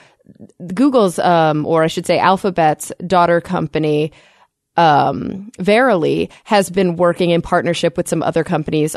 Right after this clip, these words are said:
on these kinds of, uh, electronic medical interventions, these biomedical technologies, like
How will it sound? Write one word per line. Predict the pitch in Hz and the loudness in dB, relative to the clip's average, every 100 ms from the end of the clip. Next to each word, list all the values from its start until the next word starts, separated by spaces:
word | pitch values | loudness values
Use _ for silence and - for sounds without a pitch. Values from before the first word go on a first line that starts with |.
| - | 0
on | 180 175 | 0 2
these | 170 | -2
kinds | - 170 165 160 | -2 -2 -2 -2
of, | 156 147 151 - - | -2 -2 -6 -14 -4
uh, | 156 143 - | -2 0 0
electronic | 185 165 - 180 175 - - | -2 -2 -2 0 0 -2 -4
medical | 180 160 156 156 | -2 -2 -2 -4
interventions, | - 151 147 147 151 - 135 147 | -2 -4 -2 -2 -4 -6 -6 -6
these | 156 | -6
biomedical | 151 151 156 151 151 160 143 135 135 - _ _ - | -2 0 0 -2 -4 -2 -2 0 -2 -6 _ _ -4
technologies, | 185 - 156 151 156 147 147 139 - - - | -4 -2 -2 0 -2 -2 -4 -4 -8 -20 -14
like | 170 175 160 160 | -4 2 2 2